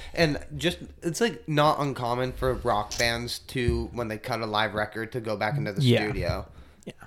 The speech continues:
Speaker 1: Pretty
Speaker 2: But
Speaker 1: sure there's A C D C records like that, and you wouldn't know it. It sounds so
Speaker 2: Yeah.
Speaker 1: bad still.
Speaker 2: Um, but also, yes,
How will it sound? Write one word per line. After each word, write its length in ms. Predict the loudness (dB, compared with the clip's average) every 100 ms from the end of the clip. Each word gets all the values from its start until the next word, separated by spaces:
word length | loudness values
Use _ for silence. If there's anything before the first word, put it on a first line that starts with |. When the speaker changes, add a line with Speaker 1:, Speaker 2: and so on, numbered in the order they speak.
| -18 -18 -18 6
Speaker 1:
Pretty 120 | 8
Speaker 2:
But 40 | 8
Speaker 1:
sure 140 | 4
there's 220 | 0 -2
A 100 | -4
C 140 | -6 -6
D 160 | -8
C 140 | -8 -6
records 360 | -6 -8 -8
like 160 | -8 -6
that, 160 | -6 -4
and 120 | -6
you 80 | -8
wouldn't 240 | -8 -8
know 180 | -10 -8
it. 120 | -10
It 60 | -10
sounds 260 | -10 -10
so 120 | -8 -6
Speaker 2:
Yeah. 80 | -6
Speaker 1:
bad 200 | -6 -8
still. 360 | -8 -10 -10 -14 -16 -14 -14 -18 -20 -20 -4
Speaker 2:
Um, 380 | -2 0 -2 -4 -8 -18 -18 8
but 260 | 10 10 12
also, 500 | 12 12 10 8 4 4
yes, 420 | 4 4 -2